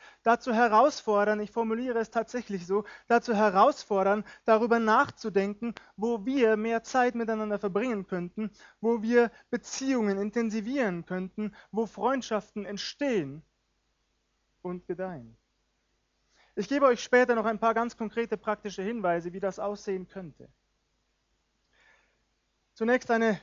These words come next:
provozierende Frage an jeden von uns. Wenn wir uns hier umsehen in unserem Gottesdienstsaal, wie viele Freunde sehen wir da?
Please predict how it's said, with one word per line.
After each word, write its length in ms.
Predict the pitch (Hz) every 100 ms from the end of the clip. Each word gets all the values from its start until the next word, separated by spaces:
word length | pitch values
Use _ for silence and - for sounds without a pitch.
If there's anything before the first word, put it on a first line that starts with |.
| _ _
provozierende 560 | - 208 208 214 208 180
Frage 540 | - 165 170 139 113 _ _ _ _ _ _ _ _ -
an 100 | 165
jeden 220 | 170 180
von 100 | 170
uns. 340 | 175 214 - _ _ _ _ _ _ _ _ _ _ _ _
Wenn 180 | 202 226
wir 100 | 262
uns 140 | 233
hier 100 | 240
umsehen 380 | 254 233 196 196
in 60 | 202
unserem 260 | 208 202 180
Gottesdienstsaal, 920 | 220 214 - 160 147 - 151 170 185 _ _ _ _ _ _
wie 120 | 233
viele 140 | 240 226
Freunde 320 | 214 233 208
sehen 240 | 185 208
wir 100 | 123
da? 220 | 113 104